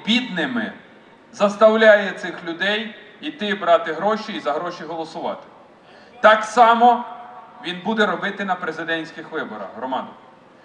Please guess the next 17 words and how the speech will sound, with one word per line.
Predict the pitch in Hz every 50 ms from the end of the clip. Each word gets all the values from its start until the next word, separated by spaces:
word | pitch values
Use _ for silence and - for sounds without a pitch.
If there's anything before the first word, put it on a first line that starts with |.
| _ -
Основний | - 208 214 214 - - 247 240 233 233 233 226 - - - - - - - -
їхній | - 208 202 - - 175 165 156 151
ресурс — | 151 147 147 - - 208 220 233 247 233 - - - - - - _ _ _ _ _ _ _ _ _ -
це | - - 214 208
на | 202 196 220 214
вкрадені | 202 208 - - 233 240 220 208 - 151 147 135 262 240 220 - - - - - - - - -
з | - - -
кожної | - - 202 220 240 226 - - 214 208 208 202 190
з | 175 - -
ваших | 185 196 196 185 185 - 196 180 175 - -
кишень | 175 156 - - 180 160 147 143
гроші, | 143 160 180 185 190 185 - - 220 220 - - - - - - - - - - _ - _ - - _ _ _ _ _ _ -
купувати | 226 220 226 208 220 214 220 208 185 - - 170
виборців, | 170 180 208 214 - 214 220 202 - - 226 226 208 202 - - - - - - - - - -
купувати | - 190 196 190 208 202 220 226 208 202 - 202
виборчі | 196 208 202 196 190 185 - - 185 160
комісії, | - 175 170 180 202 208 202 - - 220 214 208 202